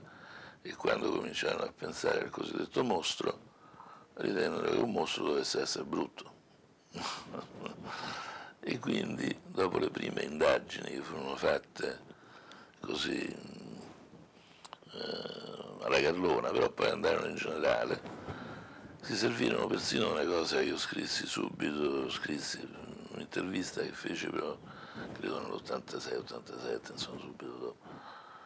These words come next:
eh, sul giornale, o addirittura prima, prima delle ultime, e, mm, allora c'era l'Europeo, no? E io dissi che il mostro doveva, eh, che era uno scapolo, oppure,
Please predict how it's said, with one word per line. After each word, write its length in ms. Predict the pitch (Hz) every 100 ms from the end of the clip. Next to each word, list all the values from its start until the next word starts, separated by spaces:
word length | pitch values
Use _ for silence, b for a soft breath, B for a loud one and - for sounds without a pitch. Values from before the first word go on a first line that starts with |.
| B B B B -
eh, 460 | - - - - -
sul 680 | - - - - - - -
giornale, 640 | - - - 50 50 65
o 100 | 65
addirittura 480 | - 113 98 - 101
prima, 340 | 95 98 78 65 69 65 - - -
prima 260 | - - -
delle 200 | 73 76
ultime, 460 | - - - - - B B B B B B B B - -
e, 420 | - - 67 73 76
mm, 960 | - 71 - 73 73 - - - -
allora 240 | - 80 78
c'era 200 | 78 73
l'Europeo, 540 | 78 82 76 76 -
no? 260 | - - - B B B B B B B B
E 100 | -
io 60 | -
dissi 320 | - - -
che 100 | -
il 80 | -
mostro 500 | - - - - -
doveva, 580 | - - - 71 - - - - - -
eh, 180 | - -
che 100 | 73
era 140 | -
uno 260 | 78 78 90
scapolo, 540 | - 101 85 80 73
oppure, 540 | 73 - 87 80 76